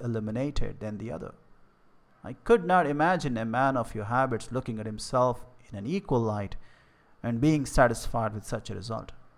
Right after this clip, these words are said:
I only quote this as a trivial example of observation and inference. Therein lies my métier, and it is just possible that it may be of some service in the investigation which lies before us.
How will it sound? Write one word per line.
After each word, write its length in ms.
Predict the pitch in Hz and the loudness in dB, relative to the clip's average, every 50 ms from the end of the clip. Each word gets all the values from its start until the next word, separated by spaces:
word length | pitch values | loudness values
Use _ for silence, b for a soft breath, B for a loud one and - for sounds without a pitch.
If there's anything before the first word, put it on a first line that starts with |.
| - - - - - - - - - - - - - - - - - - - - | -20 -20 -20 -20 -20 -20 -20 -20 -20 -20 -18 -18 -18 -18 -20 -20 -20 -20 -10 -4
I 120 | - 110 120 | 0 4 6
only 320 | 131 151 156 151 139 123 | 6 6 6 4 2 2
quote 340 | - - - 139 127 135 - | 0 0 0 0 0 0 -2
this 200 | 120 113 - - | -4 -4 -4 -6
as 260 | - 123 110 104 113 | -6 -6 -4 -4 -4
a 40 | 110 | -4
trivial 400 | - - - - 247 277 254 180 | 0 2 2 2 4 2 2 0
example 520 | 151 123 117 127 135 135 127 117 117 110 | 0 0 0 0 0 0 0 -2 -2 -4
of 120 | 113 117 120 | -4 -2 -2
observation 680 | 117 113 117 113 101 101 110 117 117 - - 117 113 | -4 -4 -4 -4 -4 -2 -2 -2 -2 -2 -4 -6 -8
and 160 | - - 156 | -10 -12 -12
inference. 640 | - - 156 151 - - - - - - - - - b b b b b b b b b b b b - - - - - - - - | -10 -10 -10 -10 -12 -14 -14 -14 -16 -16 -18 -20 -20 b b b b b b b b b b b b -20 -20 -20 -20 -20 -20 -6 0
Therein 280 | - 160 208 214 214 180 | 4 4 4 4 4 4
lies 500 | 156 151 151 160 165 165 160 - - - | 6 6 6 6 6 2 -2 -4 -2 -2
my 160 | - 127 123 | 0 0 0
métier, 600 | 123 123 117 - - - - - - 95 - - - _ _ _ _ _ - - - - - - - | 0 -2 -4 -4 -6 -6 -6 -8 -10 -12 -14 -18 -20 _ _ _ _ _ -20 -20 -20 -20 -14 -8 -6
and 180 | 120 120 120 | -4 -4 -4
it 80 | 87 117 | -4 -6
is 140 | 117 107 - | -8 -8 -8
just 340 | - - 156 165 156 - - | -8 -6 -6 -6 -4 -4 -2
possible 580 | - - 160 170 170 139 139 113 107 120 143 139 | 0 4 4 4 2 2 -2 -4 -4 -4 -4 -6
that 240 | 113 110 107 - - | -8 -8 -8 -8 -8
it 220 | 127 123 - - 117 | -8 -8 -8 -8 -6
may 260 | 113 127 160 190 190 | -4 -4 -2 -2 -2
be 240 | 147 151 156 156 147 | -2 -2 -2 0 -2
of 160 | 139 127 - | -2 -4 -4
some 300 | - - - 143 131 123 | -6 -4 -4 -4 -4 -4
service 560 | - - - 185 160 120 107 127 - - - B B B B B B B B - - | -6 -4 -2 -2 -2 -2 -4 -6 -10 -10 -12 B B B B B B B B -6 -4
in 140 | 160 160 | -2 2
the 100 | 151 151 | 2 2
investigation 720 | 151 147 147 143 - - 131 117 135 151 165 156 - - 139 | 2 4 2 0 0 0 2 4 4 6 6 4 2 2 -2
which 160 | 120 110 - | -2 -4 -4
lies 260 | 113 110 110 110 101 - | -4 -4 -2 -2 -4 -4
before 400 | - 104 - - - - - - | -6 -6 -6 -8 -8 -8 -10 -12
us. 260 | - - - - | -12 -14 -14 -14